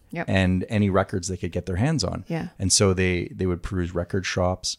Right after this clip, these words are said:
Speaker 2: when they could
Speaker 1: Mm-hmm.
Speaker 2: get out
Speaker 1: And
Speaker 2: and
Speaker 1: get whatever they could. They'd just buy random things
Speaker 2: and
Speaker 1: and
Speaker 2: then they would absorb all the information around the music. And, uh, Dick Clark was like an oracle to them. Anyways, I, I think they reached
Speaker 1: It was
Speaker 2: out
Speaker 1: really
Speaker 2: to him.
Speaker 1: s-,
Speaker 2: Or
Speaker 1: sad.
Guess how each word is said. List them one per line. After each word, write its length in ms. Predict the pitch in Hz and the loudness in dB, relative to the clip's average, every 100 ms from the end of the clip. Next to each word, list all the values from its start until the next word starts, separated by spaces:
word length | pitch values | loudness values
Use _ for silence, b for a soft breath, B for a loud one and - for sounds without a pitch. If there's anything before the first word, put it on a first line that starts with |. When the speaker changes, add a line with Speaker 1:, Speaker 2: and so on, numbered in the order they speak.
| - | -8
Speaker 2:
when 160 | 104 90 | 0 0
they 60 | |
could 160 | 87 92 | 0 -2
Speaker 1:
Mm-hmm. 100 | 87 | 0
Speaker 2:
get 40 | |
out 140 | 85 82 | 2 4
Speaker 1:
And 80 | 202 | 4
Speaker 2:
and 120 | 190 | 4
Speaker 1:
get 140 | 202 | 4
whatever 280 | 185 185 185 | 4 2 2
they 120 | 175 | 2
could. 200 | - 185 | 2 2
They'd 240 | 170 185 202 | 2 -2 -6
just 160 | 190 | -2
buy 180 | 180 175 | 2 4
random 340 | 170 170 165 | 2 0 -2
things 260 | 165 170 170 | -4 -4 0
Speaker 2:
and 80 | 139 | 2
Speaker 1:
and 60 | |
Speaker 2:
then 100 | 98 | 4
they 80 | 98 | 4
would 220 | 95 85 - _ _ _ _ _ - | 2 0 -6 _ _ _ _ _ -2
absorb 420 | 104 98 107 98 | 0 4 4 4
all 220 | - 98 | 4 2
the 100 | 113 | 4
information 520 | 123 - 110 117 - 87 | 4 2 2 2 2 2
around 160 | 87 | 2
the 60 | 87 | 2
music. 340 | 101 95 82 b b b b - | 2 0 -2 b b b b -4
And, 420 | 90 87 87 92 _ _ _ _ _ | 0 2 0 -6 _ _ _ _ _
uh, 260 | 92 90 85 | 0 2 2
Dick 220 | 82 101 | -2 -2
Clark 280 | - 104 98 | 0 0 0
was 120 | 90 | -4
like 120 | 85 | -6
an 80 | 85 | -6
oracle 400 | 64 92 107 76 | 0 0 0 -4
to 100 | - | -10
them. 180 | 85 85 - | -10 -12 -4
Anyways, 340 | 104 107 92 | 2 4 4
I, 60 | 98 | 2
I 120 | - | -2
think 200 | - 135 | -2 0
they 100 | 165 | 4
reached 200 | 113 101 | 4 4
Speaker 1:
It 40 | 190 | 4
was 60 | 196 | 6
Speaker 2:
out 40 | |
Speaker 1:
really 200 | 208 214 | 6 6
Speaker 2:
to 40 | 233 | 4
him. 40 | |
Speaker 1:
s-, 100 | 285 | 2
Speaker 2:
Or 60 | 240 | 0
Speaker 1:
sad. 380 | - 226 220 | 4 4 2